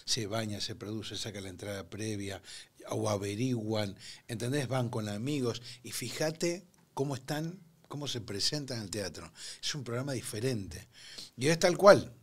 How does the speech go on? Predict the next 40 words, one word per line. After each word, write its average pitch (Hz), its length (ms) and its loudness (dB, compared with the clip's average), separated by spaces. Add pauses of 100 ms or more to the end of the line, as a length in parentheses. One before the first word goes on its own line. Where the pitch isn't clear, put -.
(120)
viste, 117 200 -2
lo 95 100 -4
experimenté, 90 500 -6
bueno, 101 260 -2
con 85 160 -10
vos, 131 420 8
y 98 180 2 (300)
hice 120 220 4
muchas 113 260 0
comedias 104 520 -2
en, 87 200 -12
en, 92 140 -12 (100)
en, 87 380 -14
en 92 80 -12
la 87 80 -6
Avenida 98 260 -6
Corrientes, 110 380 0
que 85 120 -6 (560)
fue 82 360 -12
un 80 180 -18 (140)
placer, 113 580 6 (500)
pero 110 420 0
ver 175 300 10
esa 131 400 8
previa, 113 540 4
esta 120 220 0
que 92 160 -4
decí-, 92 320 -2
esto - 200 -2
que 90 100 -8
decís 92 280 -2
vos, 101 340 -2 (520)
es 190 140 0
maravilloso, 110 1040 2 (180)
y, 110 100 -2
y, 110 640 -4
y 110 40 -14
que 120 120 -2
la 123 140 4
gente 185 400 2